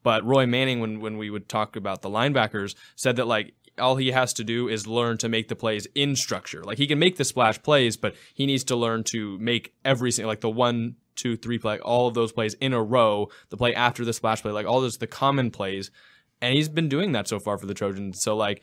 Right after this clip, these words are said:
he's doing his one eleventh, and we already know he has the innate ability to, to make those just crazy plays like we saw on the third down pass breakup in the end zone.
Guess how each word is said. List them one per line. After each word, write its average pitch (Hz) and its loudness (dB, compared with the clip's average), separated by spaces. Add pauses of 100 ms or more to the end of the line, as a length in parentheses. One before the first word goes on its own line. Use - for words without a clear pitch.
(120)
he's 117 -4
doing 165 4
his 143 4
one 135 4
eleventh, 117 2
and 117 -2
we 120 -2
already 117 4
know 110 0
he 104 -6
has 104 -4
the 104 -4
innate 107 0
ability 98 -2
to, 98 -4
to - -6
make 104 -4
those 90 -8
just - -12
crazy 92 -6
plays 98 -6
like 101 -6
we 104 -4
saw 101 0 (260)
on 107 -2
the 98 -2
third 107 0
down 101 -2
pass 107 0
breakup 98 -6
in 90 -12
the 92 -10
end 92 -8
zone. - -14